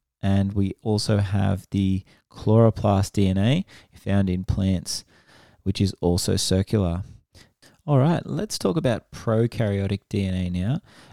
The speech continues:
And prokaryotic D N A does also exist in a chromosomal structure, which is condensed,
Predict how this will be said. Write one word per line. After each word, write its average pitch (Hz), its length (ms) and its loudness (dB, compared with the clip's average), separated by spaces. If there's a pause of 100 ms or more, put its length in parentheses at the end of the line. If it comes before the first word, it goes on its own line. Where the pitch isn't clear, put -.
And 123 420 0
prokaryotic 147 760 2
D 110 140 2
N 107 100 2
A 104 200 2
does 104 360 -2
also 131 540 -2
exist 104 500 -4
in 104 160 -4
a 101 60 -2
chromosomal 110 840 2
structure, 101 480 -2
which 104 220 -4
is 107 100 -2
condensed, 110 640 -2